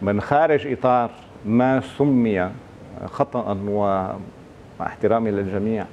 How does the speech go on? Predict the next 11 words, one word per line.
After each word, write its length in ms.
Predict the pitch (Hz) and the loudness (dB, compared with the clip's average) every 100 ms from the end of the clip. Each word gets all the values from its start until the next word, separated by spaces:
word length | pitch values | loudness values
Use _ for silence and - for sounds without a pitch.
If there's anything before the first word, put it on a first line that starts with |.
| - - 104 101 | -18 -14 -4 4
زورا 360 | 151 120 92 90 - - - - - - - - | 4 4 2 -4 -12 -20 -20 -20 -20 -20 -12 -4
الأربعة 420 | 98 123 123 101 | 0 0 0 0
الأقوياء 560 | 104 - 117 117 110 - - - - - - - - - - | -2 -2 0 2 2 -2 -12 -20 -20 -20 -20 -20 -20 -20 -8
في 120 | 113 | -8
الطائفة 540 | - 123 113 - 101 | 0 0 0 -6 -6
ال-، 720 | 92 - 92 87 85 90 90 - | -6 -2 -4 -4 -4 -2 -2 -4
المارونية، 680 | 92 95 101 101 101 104 117 95 | -4 -2 -2 -4 -4 -6 -6 -6
الق-، 360 | 92 - 131 | -6 -4 -2
هذه 380 | 101 147 123 113 | 2 0 0 -2
الطائفة 420 | 120 135 135 143 - | 0 0 -2 -8 -6
قادرة 540 | - 139 151 139 123 | 2 4 4 2 0